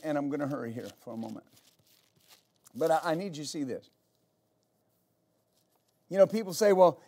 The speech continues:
you know, Pastor, do you really believe that?" I don't only believe it, I've seen it happen. I'm, I'm telling you like, like the, like, uh, like, like, uh, uh, the right, Luke wrote. He said,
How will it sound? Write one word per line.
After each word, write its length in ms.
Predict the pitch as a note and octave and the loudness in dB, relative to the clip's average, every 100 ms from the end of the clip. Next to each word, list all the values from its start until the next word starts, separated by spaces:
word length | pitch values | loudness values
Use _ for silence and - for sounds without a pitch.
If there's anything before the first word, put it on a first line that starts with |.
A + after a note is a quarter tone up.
| - | -12
you 100 | A3 | -6
know, 120 | G#3 | -4
Pastor, 340 | G#3+ G#3+ G#3+ | -4 -4 -6
do 60 | F#3 | -10
you 120 | B3 | -4
really 220 | A#3 G#3+ | 0 0
believe 240 | F#3+ G#3 G#3 | 0 -2 0
that?" 160 | G#3 - | -2 0
I 160 | A3+ | 2
don't 180 | C#4 B3+ | 2 0
only 260 | A#3 A3 G#3 | -4 -6 -6
believe 340 | F3 G3+ A#3 | -4 -2 2
it, 120 | B3+ B3+ | 0 0
I've 220 | F3+ F3 | -4 -4
seen 320 | - B3+ B3+ | -6 -4 -4
it 100 | A#3 F3+ A3 | -4 -8 -8
happen. 360 | C4 - - - _ _ _ _ _ _ _ _ _ _ _ _ | -8 -8 -16 -18 _ _ _ _ _ _ _ _ _ _ _ _
I'm, 180 | A3+ C#4 | 2 4
I'm 200 | C4 D4 | 2 0
telling 280 | C#4+ C4+ B3 | -2 -2 -2
you 120 | B3 | 0
like, 220 | A#3+ A#3+ - - | 2 0 -2 -6
like 260 | G#3+ A3 A3 | 0 0 0
the, 240 | G#3+ F#3 - | 0 0 -2
like, 260 | - G#3 G#3 - | 0 2 2 -2
uh, 80 | G#3 | 0
like, 220 | G#3+ G#3 - _ | 2 0 -2 _
like, 280 | G3 G#3+ G3+ | 0 0 0
uh, 180 | G#3 F#3+ F#3+ | 0 0 2
uh, 120 | G3 | 0
the 160 | E3 G3 | 2 4
right, 180 | A#3 G#3+ | 4 2
Luke 640 | F#3+ G#3 B3+ A#3+ C#4+ C4 F#3+ | -6 -6 -6 -2 0 -2 0
wrote. 340 | A3 F3+ - - _ | 4 4 2 -10 _
He 140 | A#3+ | -4
said, 260 | A#3 A#3+ | 0 0